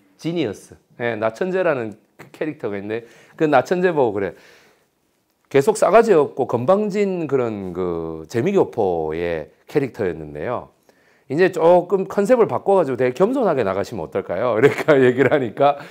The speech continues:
나천재가 "말도 안 되는 소리 하지 마세요. 믿을 수 없어요. Unbelievable." 뭐 이러면서 막 그렇게 얘기해요. 그러니까 뭐라 그러면 "나는 이, 나는 이 방송 할 수 없으니까 갈 거예요." 라고 딱 일어나는데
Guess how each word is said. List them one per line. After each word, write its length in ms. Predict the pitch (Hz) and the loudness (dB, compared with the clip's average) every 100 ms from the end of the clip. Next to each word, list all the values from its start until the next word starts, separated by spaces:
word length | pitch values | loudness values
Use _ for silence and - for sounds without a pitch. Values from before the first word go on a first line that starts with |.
| - - | -14 -4
나천재가 680 | 113 - 139 135 107 92 | -2 -2 -4 -2 -2 -4
"말도 260 | 127 139 226 | 0 2 4
안 100 | 220 | 2
되는 160 | 175 135 | 0 -2
소리 200 | 135 113 | -2 -2
하지 160 | 95 | -4
마세요. 280 | 90 85 95 | -10 -10 -8
믿을 280 | 110 165 202 | -8 -4 -4
수 100 | 117 | -6
없어요. 340 | 90 101 92 | -8 -8 -6
Unbelievable." 760 | 135 160 135 175 135 90 80 87 | -6 -6 -8 -8 -8 -10 -12 -10
뭐 140 | 117 110 | -8 -2
이러면서 560 | 135 - 170 156 131 - | -2 0 -2 -2 -6 -8
막 260 | 143 117 - - - - | -8 -10 -14 -20 -20 4
그렇게 360 | 208 - 147 | 4 6 2
얘기해요. 600 | 120 131 143 120 147 180 - _ _ | 0 2 2 2 0 -4 -16 _ _
그러니까 400 | 175 190 156 139 | 2 2 2 0
뭐라 320 | 120 113 131 | 2 2 2
그러면 480 | 135 123 113 117 95 - _ - _ | 2 -2 -2 -6 -8 -14 _ -20 _
"나는 380 | 165 220 180 151 | 6 6 6 2
이, 60 | 160 | 2
나는 320 | 190 220 185 | 4 4 4
이 80 | 214 | 4
방송 300 | 233 202 190 | 4 4 4
할 100 | 196 | 6
수 100 | 165 | 4
없으니까 320 | 180 165 - | 2 -4 -4
갈 200 | 131 127 | -2 2
거예요." 320 | 226 226 156 135 | 4 4 4 2
라고 180 | 135 | -2
딱 200 | 131 139 | -2 -2
일어나는데 800 | 202 185 147 135 139 151 156 - | 2 2 2 0 -2 -2 -2 -6